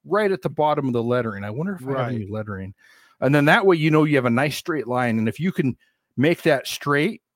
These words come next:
Speaker 1: um, wherever you're trying to put it, then it's gonna go on straight. If you make that sentence or whatever the line is straight,
Speaker 2: Sure.
Speaker 1: or if you have a part,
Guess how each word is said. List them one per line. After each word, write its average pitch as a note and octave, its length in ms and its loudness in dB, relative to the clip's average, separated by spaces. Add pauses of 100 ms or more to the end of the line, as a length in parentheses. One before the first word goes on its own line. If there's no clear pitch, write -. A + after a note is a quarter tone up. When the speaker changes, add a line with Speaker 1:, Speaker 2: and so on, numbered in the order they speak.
(680)
Speaker 1:
um, B2 500 0
wherever D3 300 2
you're C#3+ 140 0
trying D3+ 220 0
to B2 60 -2
put E3 260 0
it, G#3 240 2
then C#3+ 160 -2
it's - 160 -6
gonna C3+ 180 -2
go A#2+ 220 -2
on B2 200 0
straight. G2 320 -10
If - 120 -16
you B2+ 100 -2
make B2 200 -2
that A2 280 -4
sentence C3+ 540 -4
or A2+ 80 -4
whatever A#2 380 -2
the A2 120 -4
line G#2+ 300 -4
is A#2 180 -6
straight, - 240 -8
Speaker 2:
Sure. C#3 320 0
Speaker 1:
or A2 100 -8
if - 120 -14
you A#2+ 140 0
have A#2+ 180 0
a B2+ 80 -6
part, C3+ 320 -2